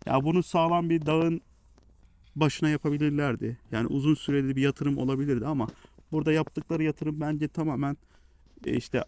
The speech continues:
araziyi bol bulmuşlar. Bir kat, bir kat, bir kat, iki kat proje yaptılar. Ama taban olarak çok çürük. Bilmiyorum tabii ileride ne olur ne gider. Nasıl gelişir? Biz görür müyüz, görmez miyiz bilmiyoruz. Yani bizim çocuklarımız hani biz yapıyoruz bu işleri ama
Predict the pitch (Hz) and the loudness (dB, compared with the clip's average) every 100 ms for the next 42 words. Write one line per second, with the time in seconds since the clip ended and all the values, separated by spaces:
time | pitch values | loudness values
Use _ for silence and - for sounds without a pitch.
0 | - 143 151 139 143 139 151 151 123 120 | 0 2 2 0 0 0 2 2 2 0
1 | 117 - - 147 - - _ _ - - | -2 -6 -6 -6 -8 -20 _ _ -20 0
2 | 165 139 139 127 - 139 - 127 - 135 | 2 2 2 0 2 0 0 -4 0 0
3 | - 151 - - - - - - 147 143 | -2 -6 -8 -20 -20 -20 -16 -12 -6 -6
4 | - - - 147 123 110 95 - 143 156 | -6 -14 -2 0 2 0 -4 -6 -6 -6
5 | - - - 285 170 160 - 180 165 160 | -14 -20 -8 -2 2 0 0 0 2 2
6 | 147 151 - - 156 - 127 151 147 143 | 0 -2 -4 -4 -4 -4 -4 -4 0 2
7 | 123 113 - 123 120 - - - - 127 | 2 0 -2 -2 -2 -6 -20 -18 -4 -2
8 | 131 123 123 135 123 117 123 110 123 - | 0 2 2 2 0 0 0 -2 -4 -8
9 | - - - - - - - - 147 131 | -18 -20 -20 -20 -20 -20 -20 -4 0 0
10 | 127 120 110 - 151 - - - - - | 2 2 2 -2 -6 -8 -20 -20 -20 -20
11 | - - - - - 165 170 185 185 180 | -20 -20 -20 -20 -8 -2 4 8 10 10
12 | 156 131 143 156 151 143 131 151 147 139 | 6 4 4 2 2 2 2 2 2 2
13 | 123 113 120 127 156 - 160 156 165 156 | 2 2 0 0 0 0 -2 -2 0 0
14 | 170 160 160 156 170 - 202 175 147 135 | 2 2 2 4 2 4 4 4 2 2
15 | 139 160 185 160 | 0 0 0 -2